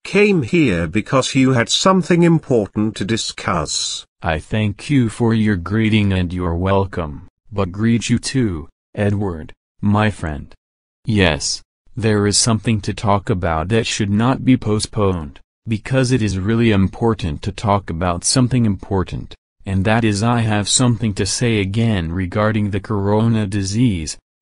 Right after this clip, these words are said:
Speaker 2: although we have decided not to talk about it any further. Unfortunately, there will be some unpleasant things in the coming period, and I have to inform you about them.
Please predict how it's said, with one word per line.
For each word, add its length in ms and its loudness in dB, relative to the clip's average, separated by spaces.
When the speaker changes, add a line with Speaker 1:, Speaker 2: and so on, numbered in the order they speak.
Speaker 2:
although 320 2
we 180 4
have 240 -2
decided 640 0
not 300 0
to 100 -6
talk 340 0
about 380 2
it 100 -4
any 280 -4
further. 520 0
Unfortunately, 1160 0
there 200 0
will 80 2
be 140 0
some 340 2
unpleasant 560 -2
things 480 2
in 160 0
the 80 0
coming 480 2
period, 680 -2
and 240 -2
I 120 4
have 280 -2
to 140 -4
inform 560 0
you 260 2
about 400 -2
them. 320 -8